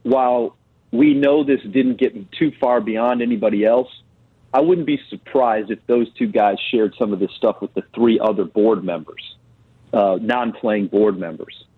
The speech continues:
who I'm, I'm guessing they gauged their support.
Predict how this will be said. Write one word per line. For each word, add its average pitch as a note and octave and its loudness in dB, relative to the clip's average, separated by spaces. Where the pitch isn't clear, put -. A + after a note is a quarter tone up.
who D#3+ 4
I'm, C3+ -2
I'm C3 0
guessing B2+ 0
they A#2 2
gauged A2+ -2
their B2 0
support. - -2